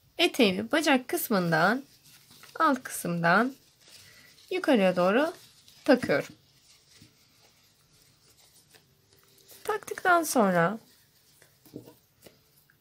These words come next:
buradaki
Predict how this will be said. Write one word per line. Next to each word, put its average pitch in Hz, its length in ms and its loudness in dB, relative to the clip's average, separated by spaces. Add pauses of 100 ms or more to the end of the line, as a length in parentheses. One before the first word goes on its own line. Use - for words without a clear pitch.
(2500)
buradaki 226 680 0